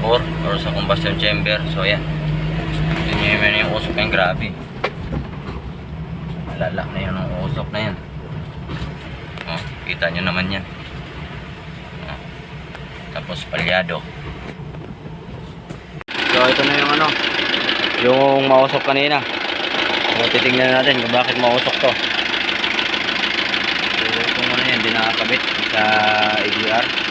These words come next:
Kabit muna natin. Ayan. Ayan, try mo. Laki.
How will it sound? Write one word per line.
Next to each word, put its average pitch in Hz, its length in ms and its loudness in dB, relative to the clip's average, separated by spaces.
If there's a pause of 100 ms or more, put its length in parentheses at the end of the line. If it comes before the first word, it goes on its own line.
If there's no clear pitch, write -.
(1120)
Kabit - 240 0
muna 107 160 0
natin. 107 380 2 (2500)
Ayan. - 220 -2 (1600)
Ayan, 127 160 0
try 120 160 2
mo. 113 140 -2 (4000)
Laki. 123 240 2